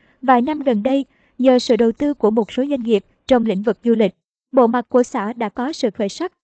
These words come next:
Một trong những điểm đến thu hút du khách của xã Diễn Lâm hiện nay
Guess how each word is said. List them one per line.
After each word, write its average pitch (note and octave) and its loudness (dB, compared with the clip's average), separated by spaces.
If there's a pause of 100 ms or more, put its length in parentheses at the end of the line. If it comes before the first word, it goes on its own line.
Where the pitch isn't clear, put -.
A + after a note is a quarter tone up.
(280)
Một C4+ 2
trong D4+ 0
những A3 -2
điểm G#3+ -2
đến A#3 0
thu C4 -2
hút E4+ -4
du B3+ 0
khách - -8
của G3+ 2
xã G#3+ -6
Diễn G#3 -2
Lâm B3 2
hiện G#3 2
nay A#3+ 4